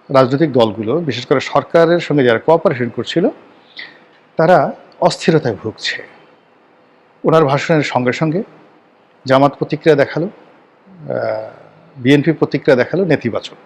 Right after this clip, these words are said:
এবং এই ভদ্রলোকে যা যা বলার, সেই প্রতারণা থেকে শুরু করে অন্য যে সকল, মানে, প্রতারক বলা থেকে শুরু করে অন্য যে সকল কথাবার্তা, যে, আহ,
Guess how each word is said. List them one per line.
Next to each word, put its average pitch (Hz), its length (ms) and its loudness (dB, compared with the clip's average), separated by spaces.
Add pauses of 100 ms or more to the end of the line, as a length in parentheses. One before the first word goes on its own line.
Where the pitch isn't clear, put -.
(800)
এবং 165 180 4
এই 156 80 6
ভদ্রলোকে 151 560 2
যা 123 220 4
যা 165 140 4
বলার, 107 380 -2
সেই - 200 -4
প্রতারণা 120 600 0 (520)
থেকে 135 200 -2
শুরু 127 200 -2
করে 131 140 2
অন্য 120 260 0
যে 151 120 0
সকল, 139 340 -2 (260)
মানে, 147 160 -2 (120)
প্রতারক 156 320 4
বলা 135 240 4
থেকে 143 200 -6
শুরু 135 200 -4
করে 143 140 0
অন্য 123 200 0
যে 151 100 0
সকল 156 260 0
কথাবার্তা, 110 600 0 (680)
যে, 107 500 -2 (360)
আহ, 52 400 -8